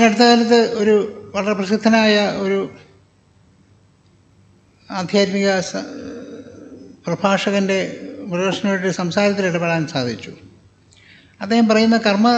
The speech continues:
സിദ്ധാന്തം എന്ന് പറയുന്നത് പൂർണ്ണമായും നിരാകരിക്കുന്ന ഗുരുക്കന്മാർ വർത്തമാന കാലഘട്ടത്തിൽ മലയാളത്തിലുണ്ടെന്നാണ് പറയുന്നത്. എനിക്ക് വളരെ അത്ഭുതം തോന്നി കേട്ടപ്പോൾ.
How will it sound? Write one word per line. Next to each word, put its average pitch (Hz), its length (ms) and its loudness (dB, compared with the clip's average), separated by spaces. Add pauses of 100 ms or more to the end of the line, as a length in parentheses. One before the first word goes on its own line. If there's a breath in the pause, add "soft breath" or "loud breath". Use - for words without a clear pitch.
(140)
സിദ്ധാന്തം 226 600 2
എന്ന് 226 140 2
പറയുന്നത് 214 420 0
പൂർണ്ണമായും 208 520 0
നിരാകരിക്കുന്ന 208 720 2 (260)
ഗുരുക്കന്മാർ 208 560 0 (920 soft breath)
വർത്തമാന 202 420 2
കാലഘട്ടത്തിൽ 208 640 0
മലയാളത്തിലുണ്ടെന്നാണ് 185 920 0
പറയുന്നത്. 120 300 -4
എനിക്ക് 175 140 -4
വളരെ 190 340 0
അത്ഭുതം 190 380 0
തോന്നി 175 280 0
കേട്ടപ്പോൾ. 170 480 -4